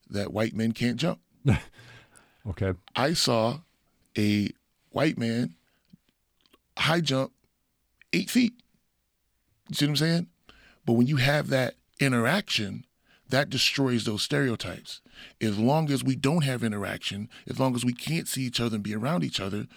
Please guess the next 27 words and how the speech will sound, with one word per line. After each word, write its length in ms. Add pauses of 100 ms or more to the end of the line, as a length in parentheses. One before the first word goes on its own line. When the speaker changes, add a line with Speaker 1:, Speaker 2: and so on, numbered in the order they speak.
(300)
Speaker 1:
we 140
will 180
always 400
be 180
in 120
this 160
mess. 340 (640)
Speaker 2:
You 100
know, 240
uh, 280 (540)
you 140
also 220
might 180
remember, 420
uh, 160
Denise 300
Barr 240
talking 300
about 280 (340)
how 360 (1400)
it's 160
not 220
the 200
East 140
Side, 300
it's 240
neighborhoods. 800